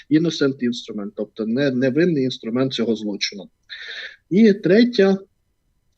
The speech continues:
е, змова або організація групи, це коли відбувається згода вчинити протизаконне, е, щось протизаконне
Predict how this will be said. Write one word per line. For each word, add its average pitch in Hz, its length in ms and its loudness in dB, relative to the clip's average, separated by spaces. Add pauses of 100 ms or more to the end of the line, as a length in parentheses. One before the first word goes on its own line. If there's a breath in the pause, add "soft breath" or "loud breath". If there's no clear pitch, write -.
е, 127 140 2
змова 156 640 6
або 135 240 6
організація 127 760 0
групи, 185 500 0 (540 loud breath)
це 202 220 4
коли 160 500 2 (240)
відбувається 139 920 -2
згода 139 500 -2
вчинити 139 580 -4
протизаконне, 131 920 -4
е, 123 340 0
щось 127 260 0
протизаконне 127 1000 0